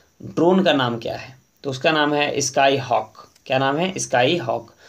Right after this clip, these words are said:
जो कि भारत के पहले फ़ाइव जी सक्षम ड्रोन है। अगला प्रश्न है,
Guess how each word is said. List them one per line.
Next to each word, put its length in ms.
जो 80
कि 100
भारत 380
के 60
पहले 280
फ़ाइव 420
जी 180
सक्षम 480
ड्रोन 340
है। 240
अगला 240
प्रश्न 340
है, 300